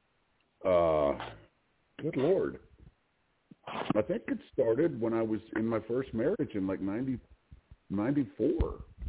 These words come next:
So I think my nephew Jake started calling me that, and it just, like,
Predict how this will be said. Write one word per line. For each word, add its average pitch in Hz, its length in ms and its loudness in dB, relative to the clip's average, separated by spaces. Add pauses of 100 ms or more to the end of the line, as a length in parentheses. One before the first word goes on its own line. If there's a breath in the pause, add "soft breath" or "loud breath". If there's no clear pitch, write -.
(640)
So - 80 0
I 113 80 2
think 135 200 -2
my 127 120 6
nephew 135 460 2
Jake 117 340 2 (200)
started 98 320 2
calling 98 300 -2
me 98 100 2
that, 90 260 0
and 104 80 -4
it 95 140 -4
just, 117 240 -4
like, 95 160 -2